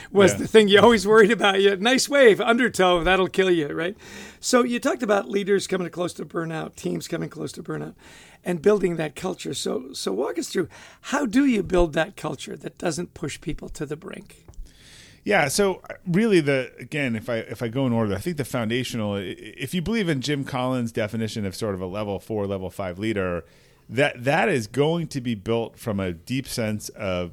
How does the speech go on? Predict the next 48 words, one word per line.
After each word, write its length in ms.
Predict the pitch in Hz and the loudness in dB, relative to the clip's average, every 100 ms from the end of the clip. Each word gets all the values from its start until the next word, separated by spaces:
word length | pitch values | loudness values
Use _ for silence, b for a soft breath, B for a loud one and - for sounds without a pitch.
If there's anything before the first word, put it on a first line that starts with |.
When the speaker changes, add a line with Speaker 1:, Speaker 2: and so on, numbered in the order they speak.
| - - | -12 -6
Speaker 2:
of 420 | 90 85 80 - _ - | -4 -4 -6 -14 _ -4
authenticity 840 | 110 - 101 107 92 98 95 95 92 | -4 -4 -6 -6 -6 -6 -6 -6 -8
and 120 | 87 | -8
self-awareness, 760 | 92 - 85 - - - - - | -6 -6 -10 -12 -16 -20 -20 -8
right? 300 | 101 98 92 | -6 -6 -4
So 260 | 117 98 b b b | -4 -4 b b b
helping 360 | - 170 214 185 | -4 -4 -4 -6
people, 680 | 139 135 123 120 117 113 b b _ | -6 -6 -4 -2 -2 -6 b b _
you 120 | 135 | -4
know, 220 | 104 92 - _ | -4 -6 -14 _
figure 380 | - 143 156 139 | -8 -6 -2 0
out 260 | 113 113 | 0 -2
their 140 | 120 92 | -4 -6
personal 600 | - - 156 - 151 135 | -8 -8 -6 -6 -8 -8
core 340 | - 147 131 | -8 -8 -6
values, 640 | 117 110 117 120 120 120 110 | -4 -4 -4 -6 -6 -8 -8
their 240 | 95 87 | -6 -6
strengths, 580 | - - 123 120 123 - | -8 -8 -4 -4 -4 -8
the 140 | 107 | -12
things 240 | - 131 123 | -8 -8 -6
that 120 | 135 | -6
they're 140 | 120 | -6
good 220 | 95 107 107 | -4 -4 -2
at, 260 | 107 110 | -2 -4
and 160 | 104 95 | -6 -6
saying, 420 | 117 107 107 104 b b b 170 | -6 -4 -4 -6 b b b 2
"Look, 200 | 208 147 | 2 2
we 80 | |
might 180 | 147 220 | 0 2
have 100 | 160 | 0
standards 480 | - 123 151 156 101 | -2 -2 0 0 -2
for 140 | - 107 | -4 -2
how 120 | 110 | 0
we 80 | 107 | -2
want 200 | 107 107 | -2 -2
leaders 240 | 110 107 | -2 -4
to 100 | - | -6
act 220 | 104 113 | -8 -8
in 60 | 110 | -8
our 220 | 95 98 | -8 -8
organization, 600 | 131 107 98 95 170 131 117 | -8 -8 -6 -4 -4 -2 -4
but 120 | 110 | -4
you, 200 | 143 156 | -6 -8
you 280 | 139 170 220 | -6 -2 0
are 120 | 160 | 0
going 280 | 131 156 151 | 0 -2 -2
to 100 | 143 | -4
be 500 | 123 135 135 127 | -2 -2 -2 -2